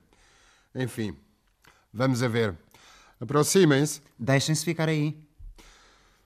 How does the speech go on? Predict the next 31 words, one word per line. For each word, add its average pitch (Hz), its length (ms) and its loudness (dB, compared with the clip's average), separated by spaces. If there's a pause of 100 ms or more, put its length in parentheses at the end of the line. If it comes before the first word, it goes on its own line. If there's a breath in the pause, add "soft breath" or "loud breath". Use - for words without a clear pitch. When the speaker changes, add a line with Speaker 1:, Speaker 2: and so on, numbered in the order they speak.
(100)
Speaker 1:
Bom, 127 120 -4
antes 151 280 0
de 156 220 6
começar 160 460 4
o 147 60 6
vosso 135 520 4
julgamento, 131 480 0
quero 131 240 0
avisá-los 120 420 0
da 120 140 -2
sua 123 240 -4
importância 135 720 0
e - 20 0
do 123 140 -2
seu 147 180 -2
significado. 123 960 -2 (600)
Trata-se, 120 360 -4
em 127 80 0
suma, 151 300 0
de 117 80 -6
julgar 131 480 2
duas 135 320 0
vidas 139 400 0
humanas, 117 680 -2 (480 soft breath)
de 101 60 -18
julgar 127 340 2
a 143 80 4
maneira 139 540 4
como 117 240 -4
foram 147 320 0
vividas, 123 720 -2